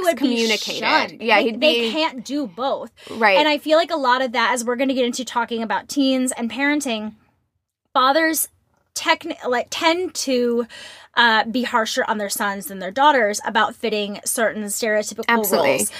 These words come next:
Speaker 1: Um, they can be hard on their daughters when it comes to more gendered female things, but with things like competitive sports, stuff like that,
Speaker 2: Right.
Speaker 1: they can
Speaker 2: I
Speaker 1: be
Speaker 2: think
Speaker 1: harder
Speaker 2: that
Speaker 1: on their
Speaker 2: there's,
Speaker 1: sons.
Speaker 2: I,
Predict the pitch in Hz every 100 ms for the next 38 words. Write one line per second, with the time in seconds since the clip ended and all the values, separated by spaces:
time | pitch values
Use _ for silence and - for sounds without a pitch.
0 | - - - 233 226 214 220 233 214 240
1 | 233 247 240 226 226 226 220 202 208 196
2 | 202 - _ _ - 226 220 - 220 190
3 | - - 202 190 185 185 - 220 202 185
4 | 196 202 190 185 - 208 226 285 359 381
5 | 403 - 240 214 240 226 220 240 226 220
6 | 214 208 202 190 - - 202 190 - -
7 | 214 285 - 185 277 220 - 220 392 403
8 | 392 - 311 294 294 - 302